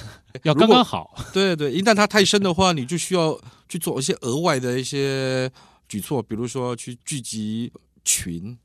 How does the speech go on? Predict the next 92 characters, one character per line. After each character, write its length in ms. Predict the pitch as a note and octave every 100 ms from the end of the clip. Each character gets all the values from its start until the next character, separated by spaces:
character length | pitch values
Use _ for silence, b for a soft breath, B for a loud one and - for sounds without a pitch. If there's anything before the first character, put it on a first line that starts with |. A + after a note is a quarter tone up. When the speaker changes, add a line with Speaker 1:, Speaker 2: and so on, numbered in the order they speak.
| _
Speaker 1:
啊。 340 | B2 G#2+ F#2 - _ _
Speaker 2:
呃， 300 | G2 G2 F#2+
需 160 | - C#3
要 60 |
Speaker 1:
得 60 | A#2+
制 60 | E3+
造 160 | D#3
一 60 | C3
个 80 | D3+
排 240 | - A2+
队 180 | F#3+ C3
排 200 | - A#2
得 60 |
特 140 | C#3 B2+
别 120 | C3+
长 300 | - F#2 G2
的， 180 | A#2 G2
让 220 | C#3+ C3+
Speaker 2:
是。 60 | D#3+
Speaker 1:
路 100 | E3
边 140 | D3+
的 80 | D3+
人 120 | A2
能 80 | A#2
看 260 | - D3 G#2+
到， 200 | G2+ - b b b
呃， 80 | A2+
或 140 | C#3+
者 80 | D3+
说 140 | B2 C3+
我 100 | C#3
得 280 | G#2+ F#2 F#2 _ _ _ -
不 100 | C#3+
定 160 | F#3
期 180 | C3+ E3+
地 280 | D3+ A#2 G2 b b -
弄 180 | F3+ D3+
一 60 |
些 140 | C3 D#3+
酒 280 | - E2+
洒 240 | E2+ A#2 F#2+
在 160 | B2+
这 160 | A#2 G#2+
个 220 | G2+ E2 -
巷 220 | D3 A#2+
子 60 |
门 180 | G#2 G2
口， 260 | A2 - -
Speaker 2:
也， 60 | G#3 F#3+
Speaker 1:
<laughs> 80 | B2+
让 0 |
人 0 |
去 20 |
闻 60 | F#3
闻。 60 |
Speaker 2:
也 20 |
有， 140 | C#4 E3+
还 180 | - A3+
的 120 | G3+
确 200 | A#3+ G#3
有， 120 | C3+
还 180 | A#2+ F#3+
的 160 | F#3
确 240 | F#3 A3 B2+
有。 80 | F#2 -
Speaker 1:
还 140 | F3+
真 160 | B3+ C#4+
是 100 | C#3+
的 140 | A2+
确 120 | F3+
有。 80 | C3+
Speaker 2:
还 80 | G3
的 160 | F3+
确 200 | F3 E3
有， 160 | A#2+ G#2+
对， 140 | B2
对， 140 | B2 B2
对。 240 | B2 A#2+ - b
Speaker 1:
你 180 | E3+ A#3
有 80 | C4+
Speaker 2:
我 40 |
是 40 | C3
Speaker 1:
接 100 | B3+
触 120 | A#3
过 80 | E3+
类 100 | E3
似 140 | -
这 100 | A2+
样 80 | A2
的 60 | G2
案 160 | F#2
例？ 160 | F2+